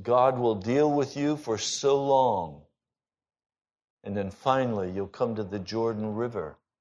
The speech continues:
And if you don't cross over successfully, you sink down into hell.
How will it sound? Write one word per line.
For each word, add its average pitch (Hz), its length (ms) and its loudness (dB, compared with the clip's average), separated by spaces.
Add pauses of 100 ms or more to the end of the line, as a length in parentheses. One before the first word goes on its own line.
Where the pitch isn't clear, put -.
(2250)
And 90 80 -10
if 90 140 -10
you 113 60 -2
don't 123 260 2
cross 139 520 2
over 156 460 2
successfully, 139 960 -6 (1900)
you 101 120 -10
sink 127 420 -2
down 110 260 0
into 101 220 -2
hell. 127 440 -2